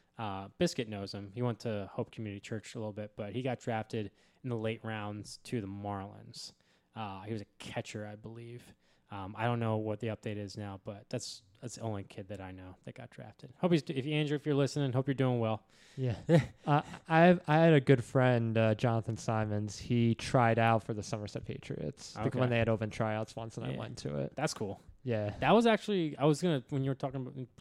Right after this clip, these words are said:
Speaker 1: thinking about doing the minor leagues, I was like, "All right, I've only been to th-, two minor league stadiums. I've been in the parking lot of one, another one, but the game didn't happen." But, uh,
Speaker 2: Oh,
Speaker 1: but yeah.
Speaker 2: the, the, there's a ton of opportunities for open tryouts.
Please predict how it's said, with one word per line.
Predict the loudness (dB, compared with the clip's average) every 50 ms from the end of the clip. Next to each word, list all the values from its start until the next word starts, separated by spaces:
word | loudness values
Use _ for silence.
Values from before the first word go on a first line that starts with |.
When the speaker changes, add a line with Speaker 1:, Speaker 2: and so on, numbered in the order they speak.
| _ _ _
Speaker 1:
thinking | -8 -6 -4
about | -4 -4 -4
doing | -4 -6 -4
the | -4
minor | -4 -4 -4 -4 -4 -4
leagues, | -2 -2 -2 -2 -2 -4
I | -6
was | -4 -6
like, | -6 -4 -2
"All | -2
right, | -2 -4 -6 -6 -6
I've | -4 -2
only | -2 -2 -2 -2
been | -2 -4 -4 -4
to | -4 -8
th-, | -10 -14 -18 -20 -20 -20 _ _ _ _
two | -14 -8 -2 -2 0 0
minor | 0 -2 -4 -4 -4 -6
league | -6 -8
stadiums. | -8 -8 -6 -6 -4 -4 -6 -8 -10 -12 -16 -20 -20 -20 _ -10
I've | -4 -2
been | 0 0
in | 0
the | -2 -6 -4
parking | 2 4 4 4 4 2 -2
lot | 0 -2 -2
of | -4 -6 -6
one, | -4 -2 -2 -2 -2 -4 -8 -14 -18 -20 -20 -20 -20 -12 -6
another | -2 0 0 2 2 0
one, | -2 -4 -6 -8 -8 -6
but | -6 -6 -6 -6 -6
the | -6 -6
game | -4 -4 -4 -4 -6
didn't | -6 -10 -12 -14
happen." | -14 -16 -18 -18 -16 -14 -14 -14 -14 -18 -18 -16
But, | -14 -14 -14
uh, | -14 -14 -16 -18 -20 _ -20 -20 -20 -20 -20 -20 -20 -20 _ _ _ _
Speaker 2:
Oh, | 6 6
Speaker 1:
but | 8
yeah. | 6 4
Speaker 2:
the, | 2 0 -4 _
the, | 0 2
there's | 4 6 6 6 6
a | 4
ton | 2 2 2 2 4 4
of | 4 4
opportunities | 4 4 4 2 0 0 2 0 0 2 0 0 -2 -2
for | -2 -2 -2
open | -2 -2 -4 -6 -8
tryouts. | -6 -6 -4 -4 -2 -4 -4 -6 -8 -10 -10 -12 -12 -14 -16 -18 -18 -20